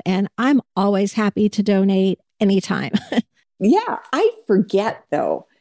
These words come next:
Speaker 2: You know, you get caught up in your busy lives, and I just forget. And I did as I was driving away from the food bank. It's like, "I should be doing this every day. I could drop things off every single day." Ah, it just makes you feel so good.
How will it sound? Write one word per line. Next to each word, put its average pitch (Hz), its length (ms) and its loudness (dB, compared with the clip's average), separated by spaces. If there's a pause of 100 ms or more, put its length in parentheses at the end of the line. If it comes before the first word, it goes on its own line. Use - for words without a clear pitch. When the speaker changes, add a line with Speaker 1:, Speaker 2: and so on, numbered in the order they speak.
(180)
Speaker 2:
You 233 100 2
know, 233 140 2
you 208 140 0
get 226 240 -2
caught 262 240 -4
up 220 160 -2
in 190 120 0
your 165 100 -2
busy 180 340 0
lives, 165 460 -2
and 175 160 0
I 381 260 2
just 165 360 -4
forget. 156 600 -4
And 208 120 0
I 180 100 0
did 247 320 0
as 143 180 -2
I 170 60 2
was 156 160 -2
driving 160 340 -2
away 147 220 0
from 170 180 -8
the 135 60 -4
food 190 220 0
bank. 156 220 -2
It's - 120 -6
like, 196 160 -4 (320)
"I - 80 4
should 247 160 0
be 190 100 -2
doing 208 280 2
this 180 180 -2
every 190 200 2
day. 196 340 0 (260)
I 349 140 0
could 262 180 -2
drop 202 300 -6
things 208 260 -2
off 233 160 -2 (140)
every 277 220 0
single 285 300 2
day." 233 400 0 (380)
Ah, 269 280 -4
it 208 180 -2
just - 200 -10
makes 208 280 -6
you 175 100 -4 (180)
feel 190 280 2
so 160 280 -2
good. 143 380 -2